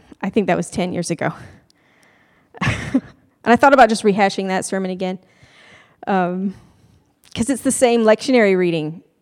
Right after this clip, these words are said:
from three years ago. But instead of,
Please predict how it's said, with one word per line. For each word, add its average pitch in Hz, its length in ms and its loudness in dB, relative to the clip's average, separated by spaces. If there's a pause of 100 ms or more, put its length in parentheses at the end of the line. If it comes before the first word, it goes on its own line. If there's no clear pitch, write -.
(180)
from 196 160 -6
three 185 160 -2
years 170 180 -2
ago. 147 300 -6 (480)
But 202 180 4
instead 226 520 6
of, 202 680 2